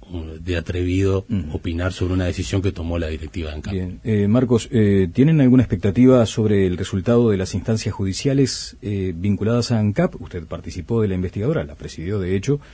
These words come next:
Speaker 2: y ahora estamos a la espera de ese resultado. Va a
Speaker 1: Ujú.
Speaker 2: demandar algún tiempo todavía, pero
Speaker 1: Sí,
Speaker 2: ¿qué se
Speaker 1: sí.
Speaker 2: espera de eso?
Speaker 1: Y va a demandar tiempo, nosotros ya lo sostuvimos oportunamente, tenemos la tranquilidad de que no se configuran delitos en, en las, en las, en las denuncias que la oposición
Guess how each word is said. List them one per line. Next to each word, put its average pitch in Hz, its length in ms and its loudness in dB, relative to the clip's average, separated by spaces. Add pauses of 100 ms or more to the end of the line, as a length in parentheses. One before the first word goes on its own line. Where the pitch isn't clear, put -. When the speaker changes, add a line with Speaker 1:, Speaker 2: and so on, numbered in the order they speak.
(220)
Speaker 2:
y 95 100 -2
ahora 127 340 0
estamos 107 340 -4
a 98 40 -2
la 87 80 -4
espera 151 400 2
de 90 240 -4
ese 92 240 -6
resultado. 90 560 -2 (320)
Va - 140 -2
a - 20 2
Speaker 1:
Ujú. - 20 4
Speaker 2:
demandar 92 320 2
algún 78 220 -6
tiempo 78 240 -6
todavía, 78 340 -6
pero 80 300 -8
Speaker 1:
Sí, 78 160 -8
Speaker 2:
¿qué 127 160 2
se 120 80 -2
Speaker 1:
sí. 110 80 -2
Speaker 2:
espera 92 180 -2
de 76 60 -8
eso? 139 180 -10
Speaker 1:
Y 156 80 -2
va 175 120 0
a - 20 4
demandar 107 380 2
tiempo, 143 420 2
nosotros 95 480 -4
ya 95 100 -2
lo 87 100 -4
sostuvimos 90 560 -4
oportunamente, 85 720 -4
tenemos 85 320 -6
la 82 120 -6
tranquilidad 80 560 -6
de 85 100 -4
que - 120 -12
no 85 120 -6
se 80 140 -12
configuran 82 680 -8 (640)
delitos 104 720 -4 (140)
en, - 220 -12
en 82 180 -8
las, 76 380 -16 (140)
en 82 180 -10
las, 76 300 -18
en 92 140 -6
las 78 140 -6
denuncias 87 400 -2
que 90 120 -8
la 80 100 -6
oposición 87 680 -4